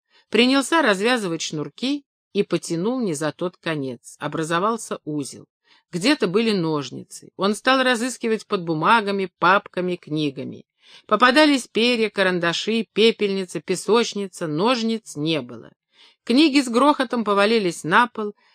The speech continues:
листы статьи разлетелись. У него от раздражения затряслись руки. Он разорвал шнурок, на пальцах остался след. Стенки коробки вдавились. Ножницы тотчас нашлись, они были за лампой на видном месте.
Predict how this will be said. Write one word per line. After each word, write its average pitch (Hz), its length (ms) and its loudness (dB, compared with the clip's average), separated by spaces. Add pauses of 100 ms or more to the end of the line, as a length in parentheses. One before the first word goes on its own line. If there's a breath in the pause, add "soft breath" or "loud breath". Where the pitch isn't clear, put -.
(300)
листы 294 420 4
статьи 254 480 0
разлетелись. 196 1000 -4
У 151 80 -6
него 185 240 4
от 233 160 2
раздражения 214 640 0
затряслись 202 600 -4
руки. 165 540 -4 (240)
Он 196 200 4
разорвал 233 480 4
шнурок, 202 500 0 (320)
на 175 180 2
пальцах 220 480 -2
остался 196 500 -4
след. 160 420 -4 (320)
Стенки 208 520 4
коробки 214 640 -2
вдавились. 151 880 -4 (380)
Ножницы 269 580 2
тотчас 208 520 -2
нашлись, 170 640 -8 (120)
они 165 260 0
были 160 260 0
за 143 200 -2
лампой 220 440 0
на 156 140 -4
видном 160 460 -6
месте. - 480 -10